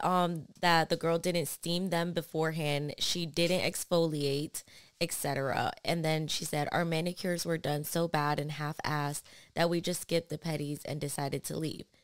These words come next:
When we went to pay afterwards and asked for a discount since the service was horrible, and they refused. So we paid and didn't leave a tip and told them we were never coming back and will tell others to never come here."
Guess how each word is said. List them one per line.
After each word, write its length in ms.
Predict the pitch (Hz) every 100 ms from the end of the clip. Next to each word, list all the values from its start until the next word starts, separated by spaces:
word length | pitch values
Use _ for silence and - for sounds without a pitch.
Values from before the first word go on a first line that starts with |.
| _ _ -
When 180 | 180 190
we 160 | 185 196
went 220 | 202 202
to 100 | 220
pay 240 | 196 160
afterwards 640 | - 156 165 180 160 160 156
and 80 | 151
asked 240 | 156 -
for 120 | 165
a 80 | 160
discount 560 | 156 190 - - 165 160
since 220 | 170 160
the 60 |
service 440 | 147 165 156 156 -
was 160 | 151
horrible, 500 | 180 202 202 165 160 -
and 180 | 160 156
they 100 | 151
refused. 760 | 143 147 - 185 165 107 - - - - -
So 220 | - 233
we 160 | 247 311
paid 420 | - 185 170 170
and 180 | - 185
didn't 300 | 170 175 185
leave 160 | 190
a 60 | 196
tip 400 | - 160 151 -
and 140 | 160
told 220 | 156 165 156
them 140 | 160
we 460 | 160 165 156 147 - -
were 100 | 180
never 260 | 165 156 160
coming 240 | 180 160
back 260 | 147 139 -
and 360 | 110 147 147 143
will 240 | - 147
tell 260 | 147 160 143
others 400 | 123 143 127 139 -
to 120 | 147
never 340 | 139 131 104
come 300 | 98 - 127
here." 420 | 123 - - -